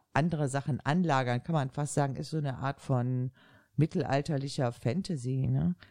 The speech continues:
Denn Alexander der Große begegnet zum Beispiel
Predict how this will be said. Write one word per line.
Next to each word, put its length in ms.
Denn 380
Alexander 640
der 140
Große 720
begegnet 760
zum 380
Beispiel 800